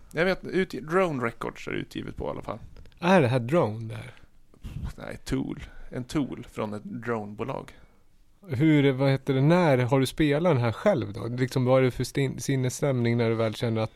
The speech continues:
Speaker 2: nu känns den här rätt?
Speaker 1: Det är mer, eh, i, eh, forskningssyften. Jag letar efter, liksom, jag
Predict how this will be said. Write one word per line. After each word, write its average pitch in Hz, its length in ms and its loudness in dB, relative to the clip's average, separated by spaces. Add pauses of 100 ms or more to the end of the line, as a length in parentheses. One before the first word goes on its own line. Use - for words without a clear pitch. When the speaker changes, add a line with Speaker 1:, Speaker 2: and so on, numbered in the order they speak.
Speaker 2:
nu 139 460 4
känns - 600 -4
den 120 100 -2
här 143 180 -2
rätt? - 380 -14
Speaker 1:
Det 120 140 -6
är 120 40 -2
mer, 117 480 -2
eh, - 720 -12
i, 101 340 -6
eh, 98 60 -4 (260)
forskningssyften. 107 1000 -6
Jag 107 120 -4
letar 117 520 -6
efter, - 280 -12
liksom, 123 260 -16
jag 120 100 -8